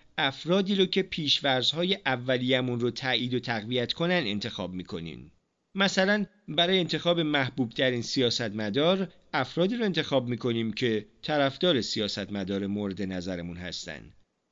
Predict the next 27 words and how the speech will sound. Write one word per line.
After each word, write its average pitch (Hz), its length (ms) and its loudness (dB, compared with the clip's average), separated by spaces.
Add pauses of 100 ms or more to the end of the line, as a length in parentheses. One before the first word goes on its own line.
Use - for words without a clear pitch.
یا 170 340 6 (160)
اگه 170 180 2
شخصی 190 400 4
از 156 180 4
مادرش 143 760 4 (340)
درباره 156 460 4
ظاهر 139 400 4
خودش 160 360 2
سوال 104 340 0
کنه، 139 420 0 (240)
مادرشون 147 580 4
رو 139 100 6
فرشته 131 640 4
روی 127 220 4
زمین 113 380 -2
می‌دونه 165 420 2 (240)
و 180 260 6 (100)
به 143 100 4
قول 151 200 4
معروف 135 400 2 (160)
قربون 123 400 2
دست 113 260 0
و - 40 -6
پای 117 180 0
بلوریش 110 480 0
میره. 143 280 2 (640)
همچنین 202 500 4